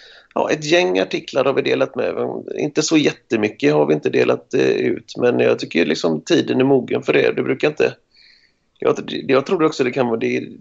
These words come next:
det är inte helt fel att rycka en artikel från, eh, från ett, ett aktuellt nummer och kasta ut det på, på nätet. Men samtidigt så vill man ju inte, liksom, eh, det ska ju ändå kännas nytt när man öppnar en tidning. Man ska inte känna att, "Fan, det här, någonstans har jag sett de här bilderna,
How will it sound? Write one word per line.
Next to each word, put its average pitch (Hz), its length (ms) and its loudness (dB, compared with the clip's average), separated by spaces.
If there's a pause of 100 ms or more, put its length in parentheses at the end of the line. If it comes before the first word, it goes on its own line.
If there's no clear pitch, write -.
(120)
det - 80 -6
är 139 40 2
inte 143 180 0
helt 147 260 0
fel - 240 0
att 117 80 2
rycka 131 380 0
en 123 300 0
artikel 123 460 -4
från, 120 320 -4
eh, 113 380 -2 (340)
från 120 180 2
ett, 117 260 0
ett - 360 -6
aktuellt 117 440 2
nummer 95 480 0
och 104 80 0
kasta - 300 -2
ut - 180 -2
det - 100 0
på, 117 360 0
på 113 140 -2
nätet. - 360 -2 (640)
Men 131 80 -4
samtidigt 117 380 0
så 127 80 -8
vill 131 180 -2
man 139 100 2
ju 151 60 2
inte, 156 160 -4
liksom, 113 400 -2
eh, 107 420 0 (600)
det 127 100 -2
ska - 160 0
ju 165 60 6
ändå 131 160 0
kännas 127 360 0
nytt 123 400 -4
när 127 120 -4
man 127 120 2
öppnar 113 320 -2
en 127 80 0
tidning. 113 440 -4 (420)
Man 113 80 2
ska - 120 0
inte 131 140 -2
känna 123 300 2
att, 113 160 -6
"Fan, 110 180 -2
det 107 80 -2
här, 135 540 2
någonstans 139 600 -2
har 123 40 2
jag 120 80 0
sett 117 220 -4
de 123 100 0
här 110 80 4
bilderna, 104 520 2